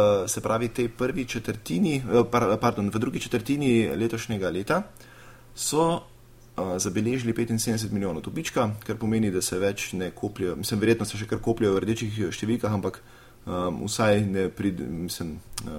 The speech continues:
ne poglabljajo problema. In so tokrat, se pravim, eh, petinsedemdeset milijonov dobičkov znani in mislim, da je to predvsem po zaslugi, eh, njihovega telefona H T C One M osem, ki je super naprava in, eh,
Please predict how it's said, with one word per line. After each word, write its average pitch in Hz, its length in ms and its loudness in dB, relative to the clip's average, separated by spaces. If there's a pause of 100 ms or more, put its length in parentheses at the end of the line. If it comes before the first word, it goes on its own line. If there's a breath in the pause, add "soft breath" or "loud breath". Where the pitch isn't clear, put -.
ne 87 160 -6
poglabljajo 92 520 2
problema. 98 500 2 (680 loud breath)
In 92 280 -2
so 92 200 -2
tokrat, 113 500 0
se - 160 -4
pravim, 90 400 -2
eh, 82 120 -6 (800)
petinsedemdeset 113 440 0
milijonov 107 320 4
dobičkov 98 460 0
znani 110 420 0 (200)
in 110 300 4
mislim, 117 240 2
da 104 60 8
je 98 40 2
to 113 120 4
predvsem 107 400 4
po 101 120 2
zaslugi, 92 640 4 (520 loud breath)
eh, 76 240 -2
njihovega 92 360 6
telefona 92 520 4
H 90 200 2
T - 80 -2
C 95 180 6
One 90 300 4
M 87 200 2
osem, 101 440 6 (440 loud breath)
ki - 140 -4
je 76 140 2
super 110 260 4
naprava 95 500 6
in, 87 440 2
eh, 62 40 -4